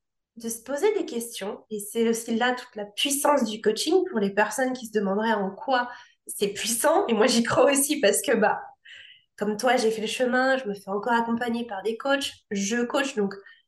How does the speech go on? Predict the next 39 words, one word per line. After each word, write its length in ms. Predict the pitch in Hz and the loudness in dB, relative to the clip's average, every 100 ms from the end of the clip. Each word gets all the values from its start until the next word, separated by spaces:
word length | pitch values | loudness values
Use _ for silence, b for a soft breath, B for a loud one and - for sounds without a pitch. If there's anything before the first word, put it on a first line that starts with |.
| _ _ _ _ _ _ - | _ _ _ _ _ _ -4
nous, 160 | 277 381 | 2 2
on 180 | 339 | 2
vit 180 | 302 247 - | 0 0 2
à 100 | 311 | 4
la 120 | 311 | 4
fois 160 | 311 | 4
le 120 | 320 - | 2 2
processus 480 | 269 269 - - 208 | -2 -2 -6 -4 0
d'être 240 | 226 - | 0 0
coaché, 380 | 262 240 - 330 403 - _ _ _ _ 254 | -4 -2 0 0 -2 -6 _ _ _ _ -4
mais 140 | 262 | 0
aussi 360 | 254 - 403 254 | 0 -2 -6 -2
de 120 | 233 | -2
coacher. 420 | 233 269 - 269 | -2 -4 -2 -2
Donc, 180 | 190 202 | 0 0
vraiment, 400 | 220 226 294 269 | 2 4 2 2
on 80 | 247 | -2
fait 160 | - | -4
le 60 | 208 | -8
truc 220 | - 320 | -8 -4
à 100 | 226 | -4
trois 180 | 226 240 | 0 0
cent 140 | 262 | 0
soixante. 420 | 254 226 233 196 - - _ b b b | 0 -2 -2 -6 -8 -18 _ b b b
Et 60 | 240 | -2
donc, 160 | 254 | 2
j'y 220 | 247 254 | 2 0
crois 280 | - - 294 | -2 0 0
profondément 880 | - 349 339 - 302 254 240 320 370 | 0 -2 -2 0 0 2 2 2 0
parce 360 | 247 233 - - | -8 -10 -8 -6
que, 60 | 294 339 - - _ _ _ _ _ _ - | -4 -4 -4 -14 _ _ _ _ _ _ -8
mais 100 | 220 | -8
c'est 160 | - 202 | -6 -4
des 120 | 202 | -4
questions 400 | 214 - 320 339 | -4 -6 -6 -4
qu'on 80 | 240 | -6
se 120 | - | -8
poserait 420 | 208 185 185 190 | -6 -2 -2 -2
jamais. 600 | 190 202 202 185 247 | 2 4 4 2 0